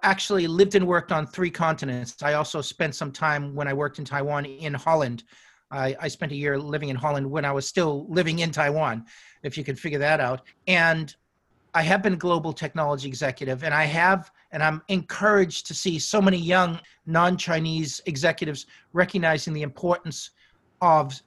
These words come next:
learning Mandarin, speaking Mandarin, and, uh, embarking on a China career. But I, I want to caution all of you, because I've been doing it more than three decades.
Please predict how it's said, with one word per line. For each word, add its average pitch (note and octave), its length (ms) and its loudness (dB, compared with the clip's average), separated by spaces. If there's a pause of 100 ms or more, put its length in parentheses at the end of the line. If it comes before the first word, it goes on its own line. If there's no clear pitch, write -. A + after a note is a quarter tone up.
(180)
learning G3 320 4
Mandarin, C#3+ 400 -2
speaking F#3+ 380 -2
Mandarin, C#3+ 440 -2
and, C#3+ 540 -8 (300)
uh, D3+ 160 -2
embarking E3+ 460 2
on D3+ 80 -2
a C#3+ 40 -2
China D3+ 300 -2
career. D3+ 460 -4 (200)
But G3+ 120 6
I, G3+ 40 8 (140)
I G3+ 60 6
want A3+ 240 6
to G#3+ 100 0
caution G3 600 2 (100)
all F3+ 180 6
of D#3 140 2
you, B2+ 240 -6 (180)
because D#3+ 220 -2
I've F3+ 120 4
been G3+ 100 4
doing F3+ 240 4
it D#3+ 100 -4
more D#3+ 160 0
than D3+ 120 -6
three D#3 200 -6
decades. C3+ 560 -6